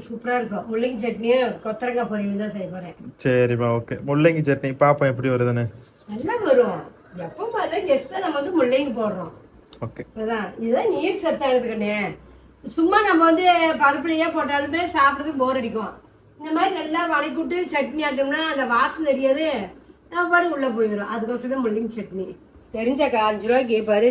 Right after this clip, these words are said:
Speaker 1: நாலு காய் கொடுத்துட்டு போயிடுச்சு.
Speaker 2: அஞ்சு ரூபாய்க்கு இவ்வளவா?
Speaker 1: ஏ, ஊருக்குள்ளேயே கொண்டு வந்து ஒரு அக்கா.
Speaker 2: பரவாயில்லையே.
Speaker 1: புதினா அஞ்சு ரூபா, முள்ளங்கி அஞ்சு ரூபா.
Speaker 2: இது கீரை?
Speaker 1: கீரை இன்னைக்கு கோயில் பக்கம் வாங்கினது கண்ணு, பத்து ரூபா.
Speaker 2: ம், பரவாயில்ல.
Speaker 1: செங்கீரை, செங்கீரெல்லாம் சேர்த்துணும். எனக்கு செங்கீரைனா பிடிக்கும், அதான் இது பத்து ரூபா.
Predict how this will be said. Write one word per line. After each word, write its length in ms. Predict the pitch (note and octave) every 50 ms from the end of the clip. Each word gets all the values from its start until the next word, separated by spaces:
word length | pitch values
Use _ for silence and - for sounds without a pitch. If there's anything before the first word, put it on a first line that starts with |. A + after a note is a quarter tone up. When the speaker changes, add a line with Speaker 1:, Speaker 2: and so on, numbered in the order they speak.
| B3+ A3+
Speaker 1:
நாலு 320 | G3 - F#3+ G#3 A#3+ B3 A#3 A#3
காய் 200 | A3 A3+ C4+ C4
கொடுத்துட்டு 300 | A3+ G#3+ - F3+ F3+ E3+
போயிடுச்சு. 280 | F3+ E3+ D#3 - - F3 C3+
Speaker 2:
அஞ்சு 180 | C#3 D3+ D3+ F3
ரூபாய்க்கு 240 | F3 F#3+ G3 F#3+ F#3
இவ்வளவா? 320 | D#3 D3+ E3+ F3+ E3+ D#3 C3+ C3 G#3 G#3+
Speaker 1:
ஏ, 80 | A#3 B3+ C4 B3+ A#3 A3
ஊருக்குள்ளேயே 340 | A#3 C4+ D4 B3+ C#4 C#4 D4 C4+
கொண்டு 160 | B3+ B3 A#3+
வந்து 140 | A3 G#3+ G#3+ G#3
ஒரு 80 | G3 F#3+
அக்கா. 220 | - - A3 G3+ F3+ E3 - - -
Speaker 2:
பரவாயில்லையே. 380 | B2+ B2+ C3+ C#3+ D3 C#3 B2+ A#3+
Speaker 1:
புதினா 300 | B3 B3 C4 D4 D4 C#4 B3+
அஞ்சு 180 | B3 A#3 G3+ A#3 A#3+
ரூபா, 160 | A#3+ B3+ C#4 D4+ D#4+ D4 C4+ A#3+ A3+ G#3+
முள்ளங்கி 320 | G#3+ G#3+ A3 A#3+ B3 A#3+ A3+
அஞ்சு 180 | G3+ F#3+ G3 G3
ரூபா. 180 | G3 G#3 G#3 F#3+ E3+ E3+ - _ _ _ _ -
Speaker 2:
இது 120 | C#3+ E3 E3 E3+ -
கீரை? 200 | E3 F3 F3+ F#3+ G#3 - _ _ _ _ _ _ _ _ _ _ -
Speaker 1:
கீரை 220 | D4+ D#4+ E4+ E4+ D#4+ D4+
இன்னைக்கு 220 | C#4+ C4+ A#3+ B3+ B3 -
கோயில் 240 | C4+ C#4 D4+ D#4 B3
பக்கம் 140 | C#4+ B3 B3+
வாங்கினது 200 | A#3 A3+ A3 A3 G#3+
கண்ணு, 140 | G#3+ G3 - A3+
பத்து 180 | A3+ - B3
ரூபா. 160 | A#3 A#3 - - - - - _ _ - C#3
Speaker 2:
ம், 180 | C3 B2+ B2 B2 A#2 A2+ B2+
பரவாயில்ல. 320 | A#2 A#2 A#2 A2 A2+ A2+
Speaker 1:
செங்கீரை, 260 | A3+ C4 B3+ A#3+ F#3+ - - -
செங்கீரெல்லாம் 520 | G3 F#3 G3 A3 D4+ E4 C#4 B3+ B3+ -
சேர்த்துணும். 500 | G#3+ F#3+ G#3 - - G#3+ F#3+ F3+ D#3+ D3 - _ _ _ _ _ _ _ -
எனக்கு 200 | A3 G#3+ G3+ -
செங்கீரைனா 400 | G#3+ G#3+ A#3 C#4 D4 C4+ C4+ C4+ -
பிடிக்கும், 260 | A#3 G#3 G#3 G3+ F#3+
அதான் 220 | F#3 - A3+ A#3 G#3
இது 160 | F3+ F#3+ -
பத்து 180 | F#3+ - - F#3
ரூபா. 180 | F#3 F#3+ F#3+